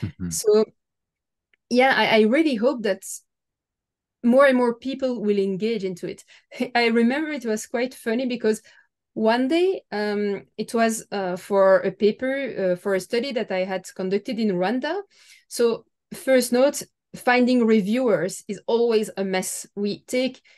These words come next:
Speaker 2: it takes months for us to find reviewers on what we are doing because we are alone, <laughs> so it doesn't
Speaker 1: Mm-hmm.
Speaker 2: help.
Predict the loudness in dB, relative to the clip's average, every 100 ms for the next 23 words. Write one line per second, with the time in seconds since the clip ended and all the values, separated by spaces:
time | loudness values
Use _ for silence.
0 | _ -8 -2 -2 -2 0 4 4 4 2
1 | -2 -2 0 0 -4 -6 -2 0 2 0
2 | 0 -2 -4 -4 -6 -6 -6 -6 -4 -2
3 | -2 -2 -4 -4 -2 -2 -4 -6 -2 -2
4 | -2 -6 -8 -8 -2 -2 -2 -2 -2 -4
5 | -4 -6